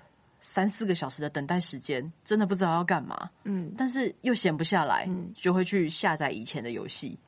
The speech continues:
Speaker 2: 而且你知道那个 iPhone 的手机啊，都可以有，呃，比如说相同的东西，它可以变成一个框，你就可以在上面取名字。
Speaker 1: 嗯，嗯。
Speaker 2: 我游戏的那一栏的名字就叫做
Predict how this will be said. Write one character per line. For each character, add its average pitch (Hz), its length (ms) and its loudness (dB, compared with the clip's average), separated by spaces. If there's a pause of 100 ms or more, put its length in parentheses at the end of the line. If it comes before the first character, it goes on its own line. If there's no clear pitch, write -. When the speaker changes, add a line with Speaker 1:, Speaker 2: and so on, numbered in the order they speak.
(280)
Speaker 2:
而 247 120 2
且 277 140 0
你 214 160 0
知 214 80 0
道 233 260 6
那 220 200 -4
个 180 520 0 (120)
iPhone 226 400 0
的 190 100 0
手 - 300 -4
机 185 280 -6
啊， 180 400 -2 (140)
都 220 160 4
可 196 240 0
以 202 220 0
有， - 280 -2 (320)
呃， 180 240 -2
比 190 100 -6
如 202 60 -4
说 240 100 2
相 285 300 0
同 220 160 -2
的 196 60 0
东 214 180 -2
西， 233 100 -6
它 220 160 -2
可 208 120 -2
以 - 20 -2
变 208 160 -2
成 185 100 -6
一 175 60 -4
个 175 140 -4
框， 175 440 0
你 185 60 -8
就 214 80 0
可 226 100 -6
以 233 40 -2
在 233 100 -2
上 226 140 0
面 220 100 0
取 - 180 -4
名 160 260 -6
字。 175 220 -12
Speaker 1:
嗯， 190 200 2
嗯。 160 180 -2
Speaker 2:
我 233 80 6
游 226 240 6
戏 302 180 0
的 277 100 6
那 240 160 2
一 254 40 2
栏 208 180 4
的 196 60 2
名 196 220 0
字 208 300 -2
就 240 200 4
叫 220 160 4
做 208 260 2